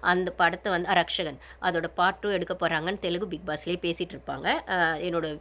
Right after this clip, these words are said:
தெலுங்கு வீடியோஸ் பார்த்தவங்களுக்கு தெரிஞ்சிருக்கும். Obviously நீங்க பார்த்திருக்க மாட்டீங்க. அ, தமிழ் பிக் பாஸ் ஃபேன்ஸ் நான் போட்டிருப்பேன்.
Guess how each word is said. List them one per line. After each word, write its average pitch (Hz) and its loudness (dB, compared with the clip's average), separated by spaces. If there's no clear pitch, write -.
தெலுங்கு 180 -2
வீடியோஸ் 156 -6
பார்த்தவங்களுக்கு 165 -4
தெரிஞ்சிருக்கும். 160 -2
Obviously 156 -6
நீங்க 160 -4
பார்த்திருக்க 170 0
மாட்டீங்க. 156 -2
அ, 160 4
தமிழ் 170 0
பிக் 170 -6
பாஸ் 156 -6
ஃபேன்ஸ் 151 -2
நான் 185 0
போட்டிருப்பேன். 175 -4